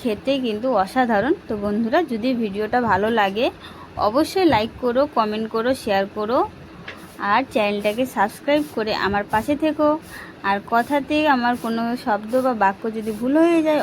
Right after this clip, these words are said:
অবশ্যই নিজের মনে করে ক্ষমা করে দিও। এই যে দেখো আমার ভালোভাবে কষানো হয়ে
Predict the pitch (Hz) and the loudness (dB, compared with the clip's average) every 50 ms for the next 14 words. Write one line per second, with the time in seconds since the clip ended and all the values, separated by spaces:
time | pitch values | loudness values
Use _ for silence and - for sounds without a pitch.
0 | - - 220 240 285 330 330 320 - 339 320 285 262 233 247 233 233 226 214 214 | 0 0 -2 0 0 0 0 0 0 2 4 4 4 2 0 0 0 -2 -2 -4
1 | 208 208 220 240 320 415 - - - - - - - - - - 349 370 392 403 | -4 -4 -2 -2 -2 -2 -2 -8 -20 -20 -20 -20 -20 -14 -4 0 2 4 4 4
2 | 349 359 339 330 320 294 294 285 285 277 277 294 294 - - - - - - - | 4 4 4 4 4 4 2 2 4 2 2 0 -4 -12 -20 -18 -18 -18 -16 -12
3 | - - 208 214 240 220 214 220 220 220 - 320 330 269 233 226 233 226 226 220 | -8 -6 -4 -4 -2 2 2 2 2 4 4 4 6 6 4 4 0 0 0 -4
4 | 185 - - - - - - - - - 214 214 214 208 214 220 220 233 214 214 | -6 -6 -10 -18 -20 -20 -20 -16 -10 -8 -6 -2 -2 0 0 0 0 0 0 2
5 | 247 269 262 - 214 208 - - 220 214 214 226 233 262 320 359 | 0 -2 0 0 -2 -2 0 -2 -2 -2 0 0 2 4 4 4